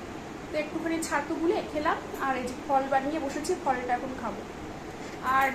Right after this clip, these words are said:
দেখি রাত্রেবেলায় কি করি, না ফেনা ফেনা করে ভাত করবো, আতপ চাল দিয়ে ঘি আর আলু সেদ্ধ দিয়ে দেবো, না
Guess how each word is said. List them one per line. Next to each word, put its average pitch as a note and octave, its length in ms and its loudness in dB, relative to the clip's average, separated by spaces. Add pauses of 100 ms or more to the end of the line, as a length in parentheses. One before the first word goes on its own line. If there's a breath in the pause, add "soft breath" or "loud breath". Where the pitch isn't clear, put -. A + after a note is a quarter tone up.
দেখি E4+ 300 2
রাত্রেবেলায় D#4 580 4
কি D#4 140 -4
করি, D4+ 260 2 (480)
না C#4 240 4 (920)
ফেনা D4+ 260 2
ফেনা D4+ 140 0
করে D4+ 180 0
ভাত C#4+ 180 2 (120)
করবো, D4+ 240 2
আতপ D4 320 4
চাল D4 240 2
দিয়ে D#4+ 160 0 (140)
ঘি D4 340 2
আর C#4 80 2
আলু C4 260 2
সেদ্ধ D4 280 -4
দিয়ে D4+ 140 -2
দেবো, E4 260 0 (100)
না D4 260 2